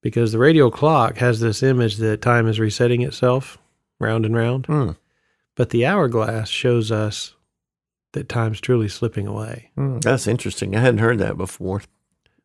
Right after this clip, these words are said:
Speaker 1: Well, it's, it's what the psalmist said, ninety verse two, I think it is, or ninety verse one, where he said, "Teach me to number my days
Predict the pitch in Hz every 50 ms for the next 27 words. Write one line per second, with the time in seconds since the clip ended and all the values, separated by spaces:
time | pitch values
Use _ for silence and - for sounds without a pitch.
0 | _ - 139 135 135 143 139 123 - - - 160 143 - - - 143 135 123 -
1 | 131 - - 147 156 156 139 123 113 - - 120 117 113 113 113 117 120 117 117
2 | 123 131 135 127 117 120 117 107 - - - - _ - - 151 139 120 110 -
3 | 117 113 110 - 117 120 117 110 113 117 117 117 113 117 110 104 - 131 135 127
4 | 123 117 113 104 - - 123 113 - - 143 131 - - 131 123 117 117 123 127
5 | 127 123 117 113 110 110 110 113 120 120 127 127 131 131 123 - -